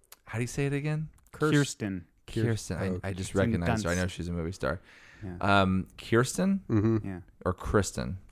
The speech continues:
Speaker 2: Kirsten.
Speaker 3: Kirsten.
Speaker 2: Kirsten.
Speaker 1: Kirsten?
Speaker 3: Kirsten.
Speaker 2: K-, K I R S.
Speaker 1: Kirsten? Kirsten?
Speaker 3: Kirst-, Kru-
Speaker 1: Either way, if you're listening, um, you left your, uh, you left your, uh, n-, it doesn't matter. Don't worry about it.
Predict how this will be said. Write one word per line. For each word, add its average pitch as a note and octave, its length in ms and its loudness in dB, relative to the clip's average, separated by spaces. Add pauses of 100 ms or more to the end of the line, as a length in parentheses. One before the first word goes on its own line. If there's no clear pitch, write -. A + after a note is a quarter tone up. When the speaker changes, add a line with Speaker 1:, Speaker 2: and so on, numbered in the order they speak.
(120)
Speaker 2:
Kirsten. A#2 640 6
Speaker 3:
Kirsten. - 0 -
Speaker 2:
Kirsten. A#2 180 6
Speaker 1:
Kirsten? E3 460 6
Speaker 3:
Kirsten. A2 400 -2
Speaker 2:
K-, B2 200 4
K - 40 4
I G#2 160 2
R F#2+ 200 2
S. F#2 40 0
Speaker 1:
Kirsten? C#3 920 6
Kirsten? C3 500 2
Speaker 3:
Kirst-, A3 140 -4 (200)
Kru- B2 280 -2
Speaker 1:
Either D3 240 12
way, F#2 360 8 (640)
if F#2+ 120 -2
you're A#2 140 6
listening, G2+ 800 6 (880)
um, F2 500 2 (360)
you F#2+ 160 0
left G2+ 340 4
your, F2+ 280 4
uh, D2+ 260 -2 (1300)
you E2+ 100 -6
left - 240 -4
your, D#2+ 260 0
uh, C2 280 -6 (680)
n-, F3+ 120 0
it E3 40 -4
doesn't D3+ 260 8
matter. F2+ 280 2
Don't A2 160 8
worry F2+ 180 8
about F2 260 -2
it. - 100 -10